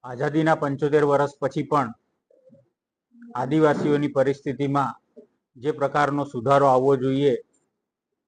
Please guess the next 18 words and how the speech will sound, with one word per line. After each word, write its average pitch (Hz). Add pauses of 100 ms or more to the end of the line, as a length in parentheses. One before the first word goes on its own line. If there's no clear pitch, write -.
એ 156
સુધારો 139 (280)
હજી 135
દેખાઈ 135
રહ્યો 135
નથી, 127 (640)
કારણ 143
કે 160
છેલ્લા 147
કેટલાક 156
વર્ષથી 151
જે 147
સરકાર 151
ગુજરાતમાં 147
કામ 139
કરી 135
રહી 127
છે, -